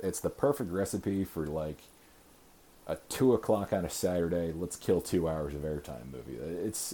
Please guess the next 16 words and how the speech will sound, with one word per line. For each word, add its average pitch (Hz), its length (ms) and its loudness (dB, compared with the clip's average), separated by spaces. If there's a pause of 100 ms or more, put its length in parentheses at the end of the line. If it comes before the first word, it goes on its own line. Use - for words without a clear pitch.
it's, - 260 -2
it's 104 140 -4
one 143 140 4
of 131 60 2
those 117 140 4
movies, 120 280 0
it's - 380 -4 (300)
very 120 340 8
easy 104 240 4
to 95 60 2
watch, 92 460 0 (460)
flipping - 420 2
on 110 120 8
in 104 40 6
the 95 80 4
background, 107 680 2